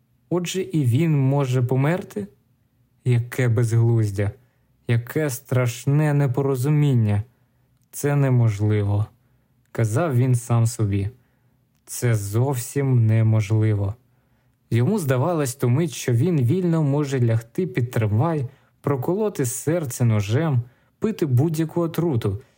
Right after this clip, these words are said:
і все-таки лишиться живим. Він підвів очі, невиразно сподіваючись побачити когось знайомого і підійти до нього. Але всі обличчя, що він бачив, були чужі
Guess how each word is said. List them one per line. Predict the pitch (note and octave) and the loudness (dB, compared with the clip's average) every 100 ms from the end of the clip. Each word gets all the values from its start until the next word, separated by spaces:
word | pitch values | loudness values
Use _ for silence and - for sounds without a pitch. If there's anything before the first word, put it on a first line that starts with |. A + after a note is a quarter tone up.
| _ | _
і | A#2+ | -2
все-таки | A#2 G3 F3+ - | -2 -2 -4 -2
лишиться | C#3 B2+ B2 D#3 E3+ - | 0 0 0 -4 -4 -4
живим. | B2+ C#3 E3 B2 G2+ - _ _ _ | -2 0 0 0 -2 -6 _ _ _
Він | F3 A3 | -2 -2
підвів | D#3+ C3 D3 F#3 D3 | 0 0 2 0 -2
очі, | D3+ F#3+ - C3 A#2 B2 _ _ - | -2 -2 -2 -2 -2 -4 _ _ -2
невиразно | D3 E3+ F#3+ G#3+ F3+ E3+ | 0 2 0 0 0 -2
сподіваючись | - D3 B2+ B2+ D#3+ C3+ C3+ A#2+ | -2 -2 0 0 0 -2 -4 -4
побачити | - A#2 C3+ D#3 - A#2 A#2 | -2 0 0 -2 -4 -4 -4
когось | A#2 G#2+ C3 C#3 | -2 0 0 -2
знайомого | G#2 A2 G2+ A#2+ C#3+ A#2 G#2 - _ _ | 0 0 2 0 2 2 0 -4 _ _
і | B2 | -2
підійти | B2+ B2 B2 B2 F3+ | 2 2 2 0 0
до | C3 B2+ | 2 2
нього. | C3 C3 G2+ G2 - _ _ _ | 2 2 0 -4 -8 _ _ _
Але | C3 D3+ | -2 -2
всі | D3+ - F#3 | -4 -4 -2
обличчя, | E3+ B2+ C#3+ D3+ - C3 | 0 2 0 -2 -2 -4
що | - A2 | -2 0
він | G#2+ G#2 | 0 0
бачив, | D3 D3 B2 A2 | 0 -2 -2 0
були | G#2+ A#2+ C3+ | 2 2 0
чужі | B2 C3 A#2 A2 G2+ | -2 0 0 0 -2